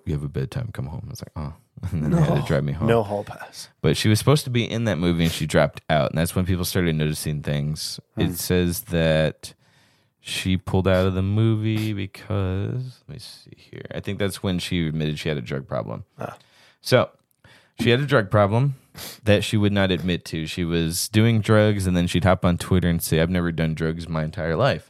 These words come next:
Speaker 2: Ah.
Speaker 1: She still had that image to stick to, but then she would be on,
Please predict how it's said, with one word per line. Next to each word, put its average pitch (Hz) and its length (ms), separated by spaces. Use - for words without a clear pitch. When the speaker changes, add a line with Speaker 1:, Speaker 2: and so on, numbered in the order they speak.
Speaker 2:
Ah. - 320
Speaker 1:
She - 140
still 90 200
had 92 160
that 82 120
image 82 400
to - 100
stick - 360
to, 80 120
but 82 180
then 90 200
she - 160
would 80 140
be 82 160
on, 80 400